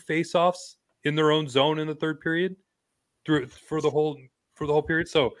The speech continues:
it's, and then you watch other games, and it's like you see, like, the Maple Leafs and, like, the, like, I don't know. I'm just throw out names and kinda dogging, but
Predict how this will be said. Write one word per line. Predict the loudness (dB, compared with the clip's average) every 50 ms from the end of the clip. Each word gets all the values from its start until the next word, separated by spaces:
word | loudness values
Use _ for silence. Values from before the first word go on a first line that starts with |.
| -20 -20 _ _ _ _ _ _ _ _ _ _ _ _
it's, | 2 2 2 2 2 0
and | 0 2 4
then | 4 4 2
you | 4 6
watch | 6 6 6 6
other | 6 6 6 6 6
games, | 4 2 2 2 2 0 -2 -6
and | -8 -4
it's | 0
like | 2 2 2 0
you | -4 -12
see, | -12 -10 -8 -6 -6 -4 -4 -4
like, | -2 -2 -4 -4 -6 _ _ -14
the | -8
Maple | -2 0 0 0 0 -2 -4 -6
Leafs | -6 -8 -10 -12 _ -18 -16 -14
and, | -14 -14 -14 -14 -8 -4
like, | -4 -4 -4 -6 _
the, | -12 -12 -12 -14 -16 -10 -6
like, | -4 -4 -4 -6 -8 _ _ _ _ _ _ _ _ _ -12 -12 -12 -2 4
I | 6 6 6
don't | 4 2 -2
know. | -4 -4
I'm | -4 -4 -6
just | -8 -10 -12 -16 _ _ _
throw | -4 -2 -2 -2
out | -2 -4
names | -4 -6 -6 -6 -8 -12
and | -14 -10
kinda | -8 -8 -8 -8
dogging, | -8 -4 -2 -2 -2 -4 -6 -6
but | -4 -4 -4